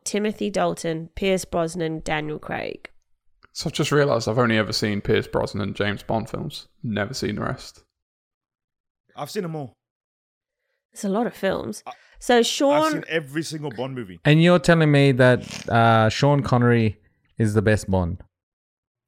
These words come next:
Speaker 3: Yes. By far.
Speaker 1: Well, the others have to sort of follow his, what he,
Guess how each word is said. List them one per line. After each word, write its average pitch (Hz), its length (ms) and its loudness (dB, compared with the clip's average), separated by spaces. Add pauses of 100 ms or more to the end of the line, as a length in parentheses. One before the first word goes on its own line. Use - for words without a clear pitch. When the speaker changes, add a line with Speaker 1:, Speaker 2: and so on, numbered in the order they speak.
Speaker 3:
Yes. - 420 -20 (1120)
By 135 180 -4
far. 98 340 -12 (340)
Speaker 1:
Well, 247 140 2
the 262 120 4
others 294 220 2
have 196 180 -2
to 196 100 -4
sort 196 180 -4
of 185 80 -4
follow 190 420 2
his, 185 460 0
what 185 300 -2
he, 214 400 2